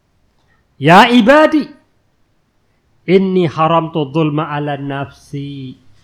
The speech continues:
Karena jeleknya perbuatan zalim, maka Allah haramkan perbuatan zalim itu untuk dirinya. Tidak ada yang bisa melarang Allah, tapi Allah larang untuk dirinya.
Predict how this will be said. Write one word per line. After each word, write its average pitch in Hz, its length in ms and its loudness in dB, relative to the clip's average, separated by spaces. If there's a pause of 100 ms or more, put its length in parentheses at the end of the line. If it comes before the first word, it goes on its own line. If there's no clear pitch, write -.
(920)
Karena 175 380 2
jeleknya 175 580 2
perbuatan 147 560 -4
zalim, 135 640 0 (1040)
maka 226 320 6
Allah 247 220 6
haramkan 277 720 4
perbuatan 240 480 2
zalim 233 240 0
itu 277 160 0
untuk 220 140 -6
dirinya. 196 420 -6 (1200)
Tidak 185 240 0
ada 170 160 -2
yang 151 160 -6
bisa 160 240 -8
melarang 143 560 -8
Allah, 135 400 -8
tapi 147 180 -8
Allah 151 340 -6
larang 220 440 -6
untuk 202 180 -10
dirinya. 156 460 -10